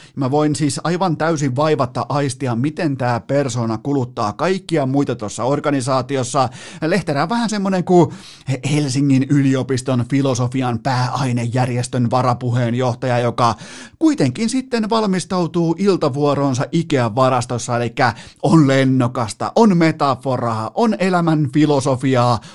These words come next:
on valveutumista, ja sit se itse suoritus, se on pelkkää lyijytystä, se on pelkkää liukuhihnaa, se ei ole tarjonnut mitään uutta viimeiseen ainakaan kolmeen vuoteen,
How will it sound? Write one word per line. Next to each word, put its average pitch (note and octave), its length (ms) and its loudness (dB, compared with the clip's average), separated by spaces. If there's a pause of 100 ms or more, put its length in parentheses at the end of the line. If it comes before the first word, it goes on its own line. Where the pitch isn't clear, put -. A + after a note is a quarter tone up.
on C3+ 240 4
valveutumista, A#2+ 920 0
ja A2+ 200 2 (300)
sit D#4 200 -4
se F#3+ 160 -4
itse A3+ 320 -4
suoritus, C3 880 0 (220)
se - 100 -4
on A3 100 -2
pelkkää E3 420 0
lyijytystä, C3 720 2 (160)
se A3+ 120 -4
on G3+ 100 -2
pelkkää D#3+ 380 2
liukuhihnaa, B2 760 2 (200)
se D#3+ 120 0
ei C3+ 40 4
ole B2 60 0
tarjonnut A#2+ 420 0
mitään E3+ 420 0
uutta C#3+ 320 0
viimeiseen B2+ 420 -2
ainakaan A#2 420 -2
kolmeen B2 460 0
vuoteen, A2+ 560 -2